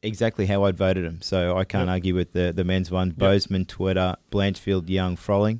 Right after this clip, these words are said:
Speaker 2: Yep.
Speaker 1: Uh, I know a lot of people are talking about Kyle Harvey. Uh, I can't see a spot in there outside of
Speaker 2: No.
Speaker 1: Blanchfield, Young, and Froling to put
Speaker 2: No,
Speaker 1: him in
Speaker 2: sorry.
Speaker 1: there. So
Speaker 2: Sorry, can't help you. Had a, had a
Speaker 1: unlucky.
Speaker 2: nice year on a, you know, a mediocre team.
Speaker 1: Yep.
Speaker 2: But yeah, not,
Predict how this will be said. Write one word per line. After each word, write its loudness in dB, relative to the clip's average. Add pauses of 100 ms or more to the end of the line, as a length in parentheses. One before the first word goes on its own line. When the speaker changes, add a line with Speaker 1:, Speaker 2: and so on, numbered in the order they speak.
Speaker 2:
Yep. -4 (280)
Speaker 1:
Uh, -4
I 0
know 4
a -
lot 6
of -2
people 4
are 0
talking 0
about 0
Kyle 2
Harvey. 0 (300)
Uh, -2
I 2
can't 0
see -2
a -2
spot -2
in -2
there 0
outside -4
of -4
Speaker 2:
No. -2
Speaker 1:
Blanchfield, -4
Young, -2
and -6
Froling -6
to -20
put -4
Speaker 2:
No, -4
Speaker 1:
him -6
in -4
Speaker 2:
sorry. -6
Speaker 1:
there. -18 (880)
So -10
Speaker 2:
Sorry, -6
can't -12
help -14
you. -12
Had -2
a, 0
had 0
a -2
Speaker 1:
unlucky. -6
Speaker 2:
nice -8
year -4
on -8
a, -10 (240)
you -10
know, -10 (220)
a -10
mediocre -8
team. -10 (120)
Speaker 1:
Yep. -4
Speaker 2:
But -10
yeah, -8
not, -10